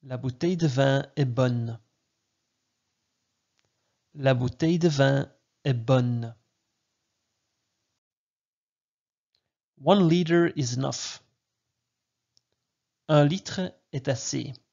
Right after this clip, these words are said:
Un litre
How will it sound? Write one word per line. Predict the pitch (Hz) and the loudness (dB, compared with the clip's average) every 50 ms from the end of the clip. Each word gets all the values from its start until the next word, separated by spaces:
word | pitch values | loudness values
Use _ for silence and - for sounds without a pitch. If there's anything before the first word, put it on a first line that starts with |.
| _ _ _ _ _ _ _ _ _ _ _ _ _ _ _ _ _ _ _ _ _ _ _ _ _ _ _ _ _ _ _ _ _ _ _ _ _ _ _ _ - - _ _ _ _ _ _ _ _ | _ _ _ _ _ _ _ _ _ _ _ _ _ _ _ _ _ _ _ _ _ _ _ _ _ _ _ _ _ _ _ _ _ _ _ _ _ _ _ _ -20 -20 _ _ _ _ _ _ _ _
Un | 156 147 139 139 | 4 4 4 4
litre | 135 147 190 - - - - 175 180 - | 2 0 -4 -8 -10 -8 -8 -8 -8 -10